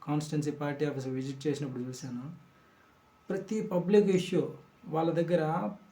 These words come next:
paper to paper, pin to pin ఉంది పేపర్ మీద. ఖచ్చితంగా రెక్టిఫై చేస్తామన్న వాళ్ళే అలా రాసుకుంటారు ప్రతిదీ. ఆయన వెనకతల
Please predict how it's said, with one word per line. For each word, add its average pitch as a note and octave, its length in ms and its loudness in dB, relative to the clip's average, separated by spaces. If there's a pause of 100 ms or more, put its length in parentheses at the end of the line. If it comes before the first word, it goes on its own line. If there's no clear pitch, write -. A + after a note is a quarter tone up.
paper E3+ 380 0
to E3+ 140 0
paper, D#3 200 2 (120)
pin F3+ 180 4
to F3+ 200 -2
pin F3 160 6
ఉంది C3 260 0 (340)
పేపర్ D#3 280 2
మీద. C3+ 160 -2 (1400)
ఖచ్చితంగా G#3 580 2
రెక్టిఫై F#3+ 420 2
చేస్తామన్న F#3+ 720 2
వాళ్ళే G3 240 6
అలా F#3+ 220 6
రాసుకుంటారు E3 600 4
ప్రతిదీ. D#3 600 0 (1300)
ఆయన F#3 180 2
వెనకతల G#3 460 4